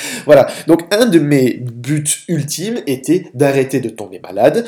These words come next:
d'arrêter de tomber, de, de, de perdre du temps au boulot, d'arrêter de tom-, de perdre du, du temps au niveau de la paperasse, d'arrêter de stresser après une semaine de maladie,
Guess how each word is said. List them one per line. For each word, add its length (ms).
d'arrêter 380
de 100
tomber, 640
de, 440
de, 160
de 120
perdre 560
du 240
temps 300
au 80
boulot, 460
d'arrêter 380
de 40
tom-, 320
de 80
perdre 400
du, 260
du 220
temps 320
au 80
niveau 260
de 60
la 60
paperasse, 600
d'arrêter 480
de 100
stresser 800
après 320
une 180
semaine 340
de 80
maladie, 540